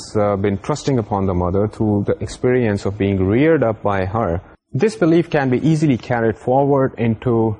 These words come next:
this kid's eventual ultimate beliefs towards the authority figures. When this kid grows up, when he, this kid becomes mature, and he goes for different kinds of jobs, he finds out that authority figures can be relied upon, those can be trusted upon,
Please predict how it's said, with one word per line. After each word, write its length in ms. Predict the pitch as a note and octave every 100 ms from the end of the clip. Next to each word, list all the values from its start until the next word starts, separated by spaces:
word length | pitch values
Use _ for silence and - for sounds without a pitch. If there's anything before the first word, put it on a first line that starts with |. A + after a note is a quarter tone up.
| -
this 240 | B2 -
kid's 460 | - A2 G#2 - -
eventual 560 | A#2 A#2+ A#2+ - A#2+ A2+
ultimate 480 | G#2+ A2+ A#2+ A2 G#2
beliefs 380 | G#2+ G#2+ G#2 -
towards 300 | G#2+ G#2 G2
the 120 | - G#2+
authority 400 | - F#2+ F#2 G#2
figures. 480 | C3+ A2+ - - - - - -
When 160 | A2
this 160 | G#2 -
kid 220 | G#2 F2
grows 360 | - C3 D#3 A#2+
up, 240 | D#2+ - - -
when 180 | G#2
he, 180 | G#2 G2 - -
this 160 | G#2+
kid 240 | - G#2 G2+ - -
becomes 400 | G2+ G2+ F#2+ G#2
mature, 500 | - D3+ C#3 F#2+ F#2 - - -
and 180 | G#2+
he 60 | G#2+
goes 260 | A2+ B2+ -
for 160 | A2+
different 380 | G#2 G2+ G#2 F#2
kinds 280 | G#2 F2+ -
of 140 | D#2+
jobs, 500 | - C3+ A2 G2+ - - -
he 80 | C3+
finds 320 | B2+ F3+ C#3
out 280 | G#2+ G#2 G#2
that 180 | A2 G#2
authority 460 | A2 - C3+ C#3 A#2+
figures 400 | G#2+ G2+ G#2 -
can 280 | - G2+ F#2
be 120 | E2+
relied 420 | E2+ E2+ G#2 C3+
upon, 480 | - - C3 B2+ A#2+ - -
those 180 | A#2 G#2+
can 220 | - G2+
be 100 | F#2
trusted 400 | - C3+ B2+ C3
upon, 420 | A2 - A2+ A2